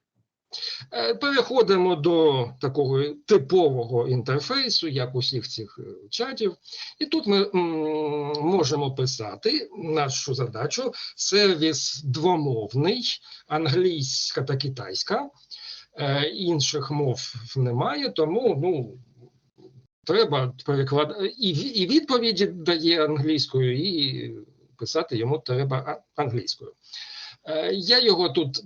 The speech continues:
трішки досліджував. В мене, ну, у розробників там було п'ять тисяч задач, я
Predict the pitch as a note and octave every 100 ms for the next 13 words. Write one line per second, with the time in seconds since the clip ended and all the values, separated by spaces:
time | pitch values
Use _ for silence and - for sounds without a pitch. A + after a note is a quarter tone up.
0 | - F3 D#3+ C#3+ - - C3+ A#2 B2 -
1 | G#3 C#4 A3 A#3+ A#3 F3+ F#3 F#3+ F3 D3+
2 | D3 D#3+ D#3 B2 C3 - _ _ _ F3
3 | E3+ D#3 F3 D#3+ C#3+ C3+ D3 C3+ C#3 C3+
4 | C#3 C3+ C#3 C3+ C3+ C#4 A#3+ - - F#3
5 | D#3 E3 D#3+ - C#3 E3 D3 B2+